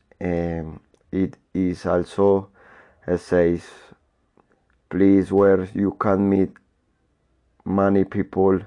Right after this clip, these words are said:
eh, to meet, eh, or exchange life stories. Eh, you will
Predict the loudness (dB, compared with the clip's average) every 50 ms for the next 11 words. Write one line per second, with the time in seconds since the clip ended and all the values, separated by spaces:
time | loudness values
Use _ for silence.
0 | -12 _ _ _ -20 -20 _ _ _ _ _ -8 -4 -2 0 0 2 2 2 0
1 | 0 -2 -4 -8 -10 _ -8 -6 -6 -4 -2 0 0 0 -2 -4 -8 -14 -20 -20
2 | _ _ _ -10 -6 -2 0 0 2 2 2 0 0 -2 -4 -8 -12 -16 -20 -14
3 | _ -8 -8 -8 -8 _ _ -20 -16 -8 -6 -4 -4 -4 -4 -8 -10 -14 -20 -20
4 | _ _ -20 -20 -20 -20 _ _ -4 0 0 0 2 0 -6 -10 -10 -8 -2 0
5 | 2 4 4 4 4 2 2 0 -4 -10 -12 -8 -6 -4 -4 -4 -4 -6 -6 -8
6 | -12 -14 -20 _ _ _ _ _ -20 -20 _ _ _ _ _ _ _ -6 0 2
7 | 4 4 4 4 4 2 2